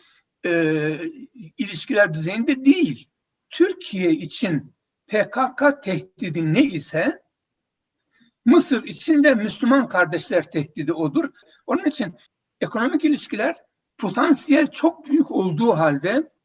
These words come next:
hemen akşamdan sabaha bu işin düzelip Mısırların "Şimdiye kadar biz yanlış yaptık, Türkiye ile ilişkileri, e, yükseltelim, e, seviyesini yükseltelim."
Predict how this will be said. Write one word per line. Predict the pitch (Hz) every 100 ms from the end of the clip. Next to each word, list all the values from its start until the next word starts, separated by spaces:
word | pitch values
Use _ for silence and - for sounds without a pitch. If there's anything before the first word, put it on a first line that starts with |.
| _ _
hemen | - 370 370 240 196
akşamdan | - 165 - 240 233 302 311
sabaha | 233 175 165 156 262 330 - _ _ _ _ _
bu | 311 330
işin | - 226 180
düzelip | 156 202 196 185 - _ _ _
Mısırların | - 240 311 285 302 262 185 220 311 302 _ _ _ _
"Şimdiye | - 359 294 240 180
kadar | 208 185 165
biz | 185
yanlış | 170 220 330 -
yaptık, | 277 - - 302 - _ _ -
Türkiye | 320 - 262
ile | 226 214
ilişkileri, | 214 190 - 190 180 262 320
e, | - - - 240 220 175 - -
yükseltelim, | 220 311 - 220 - 220 269 277 _ _ _
e, | - 180 175
seviyesini | - 226 202 - 202
yükseltelim." | - - - 240 320